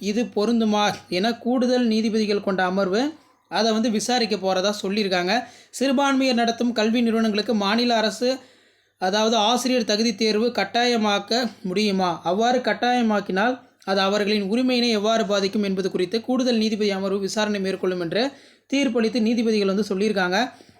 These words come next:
மெயினா பள்ளிகள்ல ஒண்ணுல இருந்து எட்டாம் வகுப்பு ஆசிரியர்கள் நியமனம் தொடர்பாக ஆசிரியர் கல்விக்கான தேசிய கவுன்சில் ரெண்டாயிரத்தி பத்தாம் ஆண்டு குறைந்தபட்ச தகுதியினை விதித்தது.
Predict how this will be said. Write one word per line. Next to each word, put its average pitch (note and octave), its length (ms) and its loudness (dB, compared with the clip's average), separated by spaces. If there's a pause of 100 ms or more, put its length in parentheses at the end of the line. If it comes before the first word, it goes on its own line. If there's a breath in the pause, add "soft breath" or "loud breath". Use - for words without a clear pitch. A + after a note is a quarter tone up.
(200 loud breath)
மெயினா A#3 280 2
பள்ளிகள்ல B3+ 520 2
ஒண்ணுல A#3+ 240 2
இருந்து A#3 200 2
எட்டாம் A#3+ 280 0
வகுப்பு A3 220 0
ஆசிரியர்கள் G#3+ 500 -2
நியமனம் A#3 320 0
தொடர்பாக F#3+ 480 0 (460 loud breath)
ஆசிரியர் C4 500 0
கல்விக்கான A3 460 0
தேசிய A#3 460 0
கவுன்சில் G#3 500 0
ரெண்டாயிரத்தி A3+ 640 0
பத்தாம் G#3 520 0
ஆண்டு F#3 220 0 (540 loud breath)
குறைந்தபட்ச B3+ 500 0
தகுதியினை A3 400 0
விதித்தது. G3 400 -2